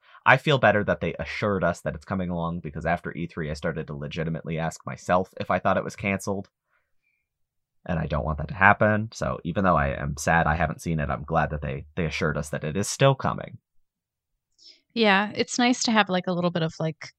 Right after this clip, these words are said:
Speaker 2: comfort, even if it's not super substantial. It's nice to at least hear the existence of it.
Speaker 1: Yeah, just hearing its name from a Nintendo a Nintendo executive means, okay, they know it exists. That makes me feel better.
Speaker 2: Mm-hmm.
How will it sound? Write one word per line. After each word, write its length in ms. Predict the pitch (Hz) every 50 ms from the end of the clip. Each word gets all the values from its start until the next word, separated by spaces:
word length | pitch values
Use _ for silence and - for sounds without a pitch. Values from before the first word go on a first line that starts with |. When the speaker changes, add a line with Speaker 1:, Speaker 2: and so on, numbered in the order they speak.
| _ _ -
Speaker 2:
comfort, 540 | - 175 165 - - - 156 156 151 - - -
even 200 | 196 175 180 170
if 140 | 160 - 175
it's 200 | 156 - - -
not 340 | 170 160 156 156 151 - _ _ _ _ _ _ _ _ -
super 340 | - - - 185 - - 185
substantial. 680 | 190 - 202 185 - - - 196 190 190 - 220 208 196
It's 180 | 185 - - -
nice 240 | 170 156 165 - -
to 120 | 185 170
at 180 | 165 156 - -
least 380 | 190 175 165 - - - - - _ _ _ _ -
hear 380 | - - 214 196 180 175 165
the 180 | 160 175 160 156
existence 640 | 160 - - 170 156 - - - 131 156 156 - -
of 200 | - 151 143 190
it. 240 | - - - - - _ _ _ _ _ _ _ _
Speaker 1:
Yeah, 200 | - 85 65 -
just 200 | - - - -
hearing 280 | - 135 127 127 123 110
its 160 | 98 - -
name 240 | 90 85 82 78 76
from 160 | - 90 78
a 20 |
Nintendo 680 | 73 73 76 76 - 80 80 73 73 71 67 71 71 71 - - _ _ _ _ _ _ -
a 80 | 90
Nintendo 560 | 87 82 85 87 - - 95 92 85 85 80 78
executive 560 | 73 76 87 76 76 80 80 73 71 - -
means, 260 | 78 71 71 - - -
okay, 300 | 101 95 - - 73 73
they 300 | 73 76 95 92 90 90
know 220 | 85 80 76 71 65
it 80 | 80
exists. 540 | 85 - - - - - - - - - -
That 220 | - 76 71 71 -
makes 220 | 55 - - -
me 80 | - -
feel 180 | - 53 53
better. 300 | - - - - - 90 - _ _ _ _ _ _ _ _ _ _ _ _ _ _ _ _ -
Speaker 2:
Mm-hmm. 360 | 208 185 180 185 170 156 151